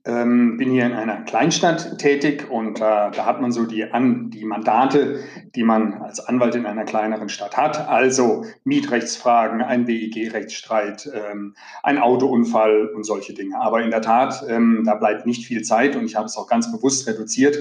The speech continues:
äh, so zehn, fünfzehn Stunden, äh, die Woche,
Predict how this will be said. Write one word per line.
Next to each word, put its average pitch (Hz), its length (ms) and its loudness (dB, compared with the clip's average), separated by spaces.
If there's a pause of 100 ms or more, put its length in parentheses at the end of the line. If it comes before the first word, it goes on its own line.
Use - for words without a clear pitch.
(420)
äh, 113 240 2
so 110 180 -2
zehn, 127 300 2
fünfzehn 117 360 -2
Stunden, 110 560 -4
äh, 104 140 -8
die 107 160 -10
Woche, 143 400 0